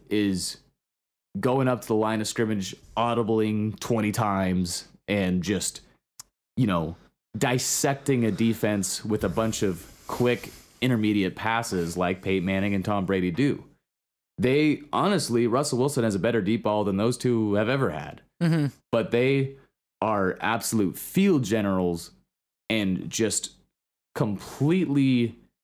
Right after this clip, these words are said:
Speaker 1: find the weak spot in the defense and continue to exploit it in a way that we just haven't really seen Russell Wilson do that.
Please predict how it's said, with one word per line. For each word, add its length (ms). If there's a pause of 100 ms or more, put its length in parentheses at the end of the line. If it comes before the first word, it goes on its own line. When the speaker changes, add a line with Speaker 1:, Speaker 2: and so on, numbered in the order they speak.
(300)
Speaker 1:
find 360
the 60
weak 260
spot 380
in 60
the 60
defense 460
and 100
continue 380
to 180
exploit 460
it 100
in 120
a 80
way 320
that 260 (600)
we 120
just 180
haven't 240
really 200
seen 240
Russell 280
Wilson 320
do 220
that. 260